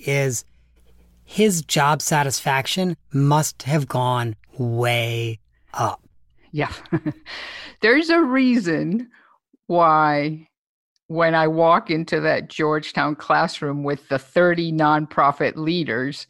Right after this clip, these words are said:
Speaker 2: I am so happy. And it is because it is well established that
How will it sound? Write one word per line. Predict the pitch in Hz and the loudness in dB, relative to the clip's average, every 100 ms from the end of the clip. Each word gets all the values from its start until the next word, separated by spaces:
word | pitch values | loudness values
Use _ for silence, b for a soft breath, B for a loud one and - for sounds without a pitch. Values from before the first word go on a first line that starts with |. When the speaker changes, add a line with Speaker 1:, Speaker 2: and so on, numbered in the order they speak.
| b b b | b b b
Speaker 2:
I | - 175 | 0 2
am | 175 160 | 2 0
so | 160 165 156 | 0 2 2
happy. | 160 151 147 131 127 - | 2 0 -2 -8 -10 -4
And | 160 160 | -2 0
it | 180 202 | 0 2
is | 185 185 | 0 -2
because | 160 - 160 147 139 151 - _ _ _ _ _ _ _ | -8 -2 0 2 0 -2 -12 _ _ _ _ _ _ _
it | - 190 | 0 2
is | 165 147 - _ - | 2 -2 -8 _ -18
well | 151 156 160 190 196 190 | -14 -8 0 4 4 4
established | 175 - 127 113 - 104 - - - - | 0 0 -2 -2 -6 -10 -10 -16 -20 -16
that | 156 160 151 143 | -2 0 2 0